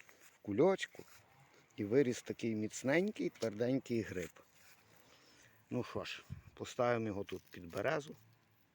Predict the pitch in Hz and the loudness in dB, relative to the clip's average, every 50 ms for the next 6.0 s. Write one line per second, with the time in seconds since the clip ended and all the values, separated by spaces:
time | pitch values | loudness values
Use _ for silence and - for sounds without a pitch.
0 | _ _ _ _ _ _ - _ _ _ _ _ _ _ _ _ _ _ _ - | _ _ _ _ _ _ -20 _ _ _ _ _ _ _ _ _ _ _ _ -20
1 | _ _ - - 262 254 - _ - - - - - - - - - 95 101 92 | _ _ -12 -8 -8 -8 -8 _ -18 -20 -20 -20 -20 -20 -18 -12 -8 -4 -4 -4
2 | 85 98 104 113 117 127 143 160 175 185 - - _ _ - 98 101 98 92 82 | -2 0 2 4 6 8 8 6 6 4 0 -8 _ _ -12 -10 -8 -8 -8 -10
3 | - 80 80 85 85 92 104 127 165 175 - - - - - - - - - - | -10 -10 -10 -8 -6 -4 -2 -2 -4 -4 -6 -12 -20 -20 -20 -20 -20 -20 -20 -20
4 | - - - - 90 87 85 87 98 104 120 135 151 156 175 196 - - - - | -20 -20 -16 -14 -12 -12 -10 -8 -4 0 0 2 2 0 0 -4 -6 -12 -20 -20
5 | - - - - 95 95 98 98 95 92 90 101 120 139 135 - - - 104 104 | -20 -20 -16 -12 -10 -8 -8 -8 -8 -6 -4 -4 -2 -2 -4 -6 -10 -14 -16 -16